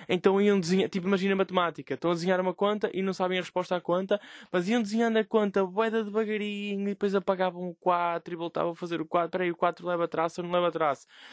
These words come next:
Vou fazer o traço no quatro para depois apagar o quatro outra vez e fazer o quatro de novo." Lembras-te desse pessoal, tipo, se-, claramente eles não sabiam a resposta, então punham-se ali, tipo, a atra-, a atrasar bué,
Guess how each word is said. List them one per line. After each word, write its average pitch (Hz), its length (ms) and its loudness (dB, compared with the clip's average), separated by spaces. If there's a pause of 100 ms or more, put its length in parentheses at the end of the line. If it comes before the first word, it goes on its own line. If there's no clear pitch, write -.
(180)
Vou 165 140 2
fazer 170 260 0
o 170 60 0
traço 165 420 0
no 160 80 -4
quatro 160 400 0
para 160 120 0
depois 160 240 4
apagar 156 340 2
o 151 60 -6
quatro 160 260 0
outra 156 220 -4
vez 156 200 -2
e 160 60 -4
fazer 156 260 -2
o 151 80 -4
quatro 151 380 0
de 147 80 -2
novo." 156 320 4
Lembras-te 269 280 4
desse - 100 -2
pessoal, 233 200 2
tipo, 220 220 -8 (480)
se-, - 220 -10 (1120)
claramente 208 480 6
eles 170 80 6
não 180 80 6
sabiam 185 300 6
a - 20 2
resposta, 147 480 2
então 180 240 2
punham-se 220 400 2
ali, 208 640 0
tipo, 196 160 -6
a 190 40 2
atra-, 196 280 0
a - 80 0
atrasar 190 340 2
bué, 185 600 2